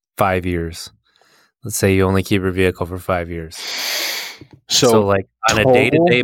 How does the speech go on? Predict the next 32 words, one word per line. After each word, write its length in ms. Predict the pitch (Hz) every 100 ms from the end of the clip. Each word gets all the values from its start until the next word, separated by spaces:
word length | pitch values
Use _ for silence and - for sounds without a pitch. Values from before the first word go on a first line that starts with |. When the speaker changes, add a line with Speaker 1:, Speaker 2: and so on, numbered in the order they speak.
| 113
Speaker 1:
basis, 580 | 117 117 113 104 95 -
on 140 | 107
a 80 | 95
day-to-day 420 | - 101 117 123
basis, 500 | 117 113 104 104 -
how 420 | - - 110 107
long 600 | 110 110 101 104 101 98 95
do 100 | 101
you 80 | 95
think 260 | 104 92
you 80 | 98
s-, 320 | 95 - - _ _ _ _ _ _ _
stay 580 | - - - 101 95 95
in 100 | 95
your 360 | 90 90 87 87 -
car? 320 | - 87 80 - _ _ _ _ _ _ _ _ _ _ _ _ _ _ _ _ -
Speaker 2:
Not 180 | 92 87
that 100 | 87
long 240 | 87 82
at 60 | 82
all. 220 | 101 101 - _ _ _ - - - _ -
I 100 | 90
mean, 460 | 90 90 87 90 - - - _ - _
pff, 420 | 73 71 69 67 - _ - - _
I 40 |
mean, 280 | 101 95 90 -
probably, 1200 | - - 98 101 95 90 95 95 90 90 90 - _ _ _ _ _ _ _ _ _
you 120 | 110
know, 120 | 110
most 360 | 117 123 107 -
definitely 500 | 131 127 131 117 104
driving 920 | 95 101 104 98 95 92 87 87 85